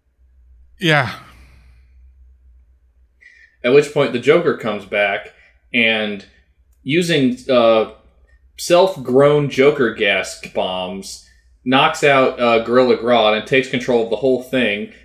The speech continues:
Speaker 2: at which point he adds his own robot to the top of this thing, which mimics the creation of Gurren Lagann.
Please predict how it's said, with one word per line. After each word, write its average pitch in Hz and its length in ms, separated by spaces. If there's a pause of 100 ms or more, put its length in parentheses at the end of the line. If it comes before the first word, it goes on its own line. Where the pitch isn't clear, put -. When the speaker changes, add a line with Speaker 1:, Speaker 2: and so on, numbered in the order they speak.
(120)
Speaker 2:
at 120 100
which 139 180
point 123 260
he 127 280
adds 117 240
his 113 160
own 143 260
robot 101 520
to 117 100
the 101 180
top 160 320
of 98 160
this 101 220
thing, 98 380 (640)
which 127 360
mimics 135 460
the 131 120
creation 123 540
of 110 200
Gurren 110 380
Lagann. 95 560